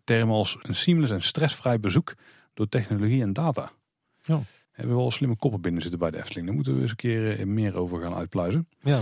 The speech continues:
Speaker 2: ja, en, eh, ik moet zeggen dat ik het zelf zo ook wel ervaar. Dat ik toch steeds meer gebruik maak van die Efteling-app en van, eh, slimme dingen die erin zetten. En dat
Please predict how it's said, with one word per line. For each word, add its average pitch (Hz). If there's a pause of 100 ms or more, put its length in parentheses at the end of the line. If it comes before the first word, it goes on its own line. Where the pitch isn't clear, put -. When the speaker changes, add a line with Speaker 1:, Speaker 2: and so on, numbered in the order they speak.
Speaker 2:
ja, 156
en, 170
eh, 160
ik 160
moet 151
zeggen 214
dat 156
ik 151
het 147
zelf 160
zo -
ook -
wel 107
ervaar. 101
Dat 104
ik 113
toch -
steeds -
meer 165
gebruik 131
maak 110
van 139
die 127
Efteling-app -
en 110
van, 104
eh, 127
slimme 120
dingen 135
die 120
erin 123
zetten. 123
En 117
dat 117